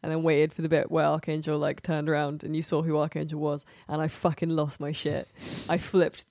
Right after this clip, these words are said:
I flipped the fuck out, like, entirely. I just completely lost it. I was just like, "Oh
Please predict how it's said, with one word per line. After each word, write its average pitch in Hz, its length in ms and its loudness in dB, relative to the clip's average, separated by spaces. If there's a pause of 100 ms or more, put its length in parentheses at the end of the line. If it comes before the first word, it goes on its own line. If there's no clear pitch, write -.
I 180 180 4
flipped - 320 0
the - 100 -4
fuck - 400 -2
out, 160 380 2 (360)
like, 160 240 2
entirely. 156 880 0 (160)
I 160 120 2
just 170 320 -4
completely 175 440 4
lost 160 360 0
it. 151 200 0
I - 360 -20
was 180 100 -2
just 233 140 6
like, 311 60 12
"Oh 453 300 12